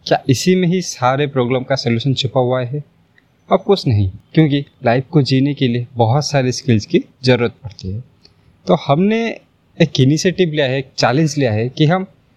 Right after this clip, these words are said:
टेक्नोलॉजी और मैनेजमेंट टॉपिक के अलावा भी बहुत सारे टॉपिक जैसे मेडिटेशन हो गया, योगा हो गया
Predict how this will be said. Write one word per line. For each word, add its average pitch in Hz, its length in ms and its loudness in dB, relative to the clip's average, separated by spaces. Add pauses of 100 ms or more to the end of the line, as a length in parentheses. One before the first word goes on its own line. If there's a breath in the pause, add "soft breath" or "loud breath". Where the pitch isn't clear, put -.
(280)
टेक्नोलॉजी 185 500 0
और 190 120 0
मैनेजमेंट 160 500 -2
टॉपिक 156 280 -2
के 156 100 0
अलावा 123 380 0
भी 117 200 -4 (160)
बहुत 135 340 0
सारे 156 200 -2
टॉपिक 127 340 -4
जैसे 113 300 -4
मेडिटेशन 131 520 0
हो 110 200 0
गया, 104 360 -2
योगा 120 400 -2
हो 110 220 -2
गया 107 240 -2